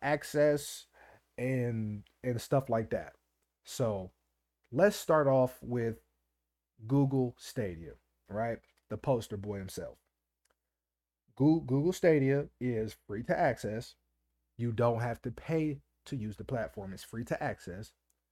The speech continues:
The paid tier is Stadia Pro, which is ten dollars a month.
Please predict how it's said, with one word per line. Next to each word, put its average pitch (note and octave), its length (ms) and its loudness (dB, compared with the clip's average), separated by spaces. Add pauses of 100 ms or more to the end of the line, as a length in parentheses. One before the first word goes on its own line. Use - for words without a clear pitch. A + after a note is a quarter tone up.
(460)
The A2+ 120 -2
paid G3 420 2
tier D#3 280 2
is C3 160 -2
Stadia B2+ 380 2
Pro, E3 420 4 (520)
which G#2+ 140 -6
is E2 80 -14
ten C3+ 240 2
dollars C3 320 4
a A2 40 -2
month. D#3+ 400 0